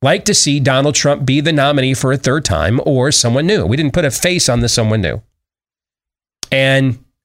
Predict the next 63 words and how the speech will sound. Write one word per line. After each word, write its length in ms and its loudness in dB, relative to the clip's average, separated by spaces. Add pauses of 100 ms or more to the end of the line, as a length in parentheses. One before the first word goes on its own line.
(120)
I 160 -2
thought 240 2
it 80 2
would 140 0
be 100 2
fascinating, 640 0
given 260 0
the 80 0
conversation 640 0
we 80 0
had 180 0
about 280 0
that 140 0
in 40 -2
the 100 0
overtime 400 0
a 60 -2
couple 260 -2
of 60 0
days 240 0
ago. 240 0
And 80 0
again, 240 0
w-, 220 -2
remember, 360 0
what 140 0
is 200 0 (280)
said 220 0
in 80 2
the 100 2
overtime 540 0 (140)
stays 340 0
in 40 0
the 120 2
overtime. 400 0
That's 180 -2
why 140 2
you 60 0
want 100 0
to 60 -2
subscribe. 540 -2 (680)
Um, 300 0
but 200 0
I 120 -2
thought 220 2
in 100 0
light 260 2
of 100 0
that 140 2
conversation, 600 0
let's 160 0
go 80 0
ahead 140 0
and 80 -2
put 100 0
a 60 0
specific 520 0
name 220 2
on, 240 0
a 160 -2
name 220 0
on 120 -4
it. 100 -20